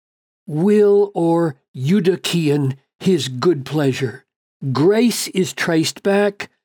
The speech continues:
to be based on nothing but how it accords with his ultimate purpose or his eudokion. Now let's watch that. We've already seen it, but let's watch it again unfold here in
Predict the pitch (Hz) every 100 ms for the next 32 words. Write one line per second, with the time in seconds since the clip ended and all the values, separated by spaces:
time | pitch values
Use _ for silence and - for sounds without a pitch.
0 | _ _ _ _ - 190 170 131 180 202
1 | - - 165 151 143 147 135 - _ _
2 | _ _ - 170 220 220 175 147 143 139
3 | - _ - 156 170 - 175 180 165 156
4 | 135 - - 202 202 208 151 170 156 151
5 | - _ _ 156 151 - _ _ - 185
6 | 185 - 156 156 - _ - 165 135 151
7 | - 156 135 143 139 _ _ _ _ 160
8 | 147 143 - 147 127 117 - _ _ _
9 | - 151 202 - 190 196 202 - 185 160
10 | 170 _ - 143 170 208 - 240 190 143
11 | 147 139 160 - - _ - 175 190 -
12 | 196 196 170 185 139 147 - _ - 165
13 | 170 - 180 170 139 160 165 175 151 156